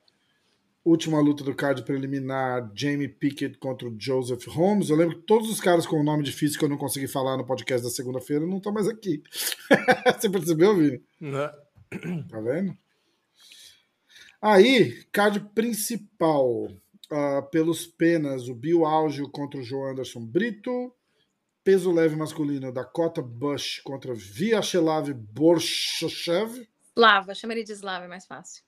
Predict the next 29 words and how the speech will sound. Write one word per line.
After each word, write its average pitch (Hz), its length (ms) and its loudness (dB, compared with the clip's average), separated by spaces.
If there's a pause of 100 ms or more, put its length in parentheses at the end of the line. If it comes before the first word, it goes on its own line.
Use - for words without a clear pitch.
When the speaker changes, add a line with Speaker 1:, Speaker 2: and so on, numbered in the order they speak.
Speaker 1:
É, 156 100 -4
Speaker 3:
É 196 60 2
o - 20 0
nome 202 160 0
Speaker 1:
obrigado. 190 40 -8
Speaker 3:
dele 175 200 -6
que 190 100 -16
a 185 40 -14
gente 175 160 -12
chama 175 160 -12
aqui. 160 240 -14 (180)
Speaker 1:
Slava? 139 680 0 (540)
Speaker 3:
É, 165 260 0 (260)
ele 208 140 -4
treina 202 240 -2
na 180 100 -6
Alfa 180 160 -12
Romeo. 165 200 -14 (180)
Speaker 1:
Slava 151 640 0
contra 147 420 -6
Borshchev. 135 840 2
Speaker 3:
Slava 254 200 6
Kmaz. - 760 -6
Speaker 1:
Slava 147 720 0
Borshchev. 156 1200 -2 (920)
Russo 202 600 -6 (460)
dobrado, 147 480 -2
né? 135 140 -10 (1120)
Ah, 143 500 0